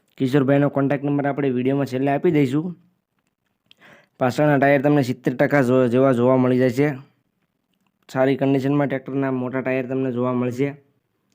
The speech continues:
મોટા ટાયર તમને સિત્તેર ટકા જેવા જોવા મળી જાય છે. ત્યાર પછી તમને ટ્રેક્ટર જોવા ક્યાં મળે તેની વાત કરું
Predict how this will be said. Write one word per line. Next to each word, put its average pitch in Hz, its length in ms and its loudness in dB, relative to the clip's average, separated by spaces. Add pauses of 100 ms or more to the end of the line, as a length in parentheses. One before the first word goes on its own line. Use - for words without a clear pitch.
(680)
મોટા 123 240 -6
ટાયર 120 240 -2
તમને 131 200 -6
સિત્તેર 120 380 -8
ટકા 127 240 -4
જેવા 123 280 -2
જોવા 120 260 0
મળી 120 220 2
જાય 120 140 0
છે. 135 220 -4 (800)
ત્યાર 143 140 0
પછી 151 220 0
તમને 151 360 0
ટ્રેક્ટર 139 380 -4 (420)
જોવા 127 260 2
ક્યાં 143 220 -2
મળે 143 200 0
તેની 139 220 0
વાત 147 240 0
કરું 135 400 0